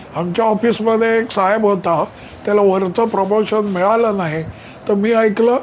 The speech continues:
तो डिप्रेशनमध्ये गेला. म्हणजे मला कळेना, म्हणजे डिप्रेशनमध्ये जाणं म्हणजे काय?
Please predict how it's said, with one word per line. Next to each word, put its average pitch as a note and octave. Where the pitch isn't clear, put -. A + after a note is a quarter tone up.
तो A#3
डिप्रेशनमध्ये G#3+
गेला. D3+
म्हणजे A#3+
मला B3
कळेना, A3
म्हणजे G3+
डिप्रेशनमध्ये B3
जाणं A3+
म्हणजे A#3+
काय? B3